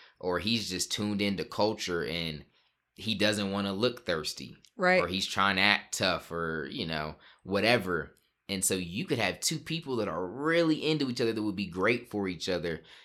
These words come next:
Speaker 1: It's just, we have to get through all the layers of culture and pre-, and social media and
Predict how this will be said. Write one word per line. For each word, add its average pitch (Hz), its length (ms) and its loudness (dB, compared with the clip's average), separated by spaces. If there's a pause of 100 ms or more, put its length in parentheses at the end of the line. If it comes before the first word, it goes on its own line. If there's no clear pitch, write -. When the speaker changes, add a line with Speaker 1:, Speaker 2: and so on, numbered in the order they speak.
(200)
Speaker 1:
It's 92 220 -2
just, 85 400 -2
we 90 120 -6
have 92 280 -2
to 87 80 -6
get 82 280 -6
through 92 160 -2
all 90 160 0
the 85 140 -6
layers 85 460 -2
of - 160 -14
culture 90 560 -4
and 78 240 -6
pre-, - 140 -12 (200)
and 80 140 -6
social 95 420 0
media 87 540 -4
and 78 280 -8